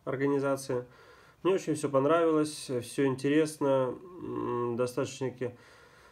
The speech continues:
несложно. Есть всякие тонкости, которые надо учитывать, поэтому очень внимательно надо смотреть, читать. Э, большое спасибо педагогам, кураторам, э, спикерам, которые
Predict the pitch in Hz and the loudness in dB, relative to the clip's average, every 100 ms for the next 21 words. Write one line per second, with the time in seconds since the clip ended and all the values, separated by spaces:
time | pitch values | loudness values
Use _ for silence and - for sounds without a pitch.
0 | _ 151 160 - 139 131 127 123 123 127 | _ 4 4 4 6 6 4 6 6 4
1 | 143 135 - - 135 123 127 120 170 180 | 2 0 -4 -4 -2 0 -4 2 2 2
2 | 156 - 147 139 135 131 127 127 123 123 | -4 -2 -2 -2 -2 -2 0 2 2 0
3 | 117 - 127 117 107 107 - - - _ | -4 -6 -4 0 -2 -2 -14 -20 -20 _
4 | _ _ _ 156 113 - 113 113 113 110 | _ _ _ -18 -14 -6 -4 -2 -2 0
5 | 107 104 - _ _ 120 - 117 117 117 | 0 -2 -12 _ _ -10 -6 -2 0 -2
6 | 107 107 104 98 101 - 107 104 107 98 | -2 -2 -2 -4 -6 -8 -6 -4 -4 -6
7 | - 107 98 - - - - - - - | -8 -6 -6 -10 -20 -20 -20 -20 -20 -20
8 | - - - 117 117 120 139 185 156 151 | -20 -14 -2 2 4 2 0 -2 0 -2
9 | 156 143 - - _ _ - 135 131 120 | 2 0 0 -10 _ _ -2 4 4 4
10 | 135 143 131 120 - 127 139 139 131 123 | 2 4 2 0 -2 2 4 4 4 4
11 | 117 107 - 127 110 110 107 110 107 107 | 0 -6 -10 -4 0 2 2 2 0 0
12 | 107 - 151 151 135 123 123 113 120 110 | -2 -4 -4 0 0 2 0 0 2 2
13 | 107 | 0